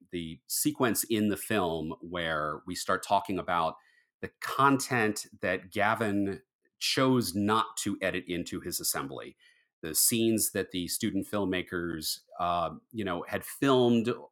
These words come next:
and had perhaps cast doubt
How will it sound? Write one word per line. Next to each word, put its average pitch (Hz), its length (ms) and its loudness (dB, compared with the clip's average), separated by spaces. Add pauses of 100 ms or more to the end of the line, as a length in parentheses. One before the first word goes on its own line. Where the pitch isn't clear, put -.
(120)
and 92 420 -4 (140)
had 98 260 -4 (120)
perhaps - 720 0 (520)
cast 98 460 -2
doubt 95 380 2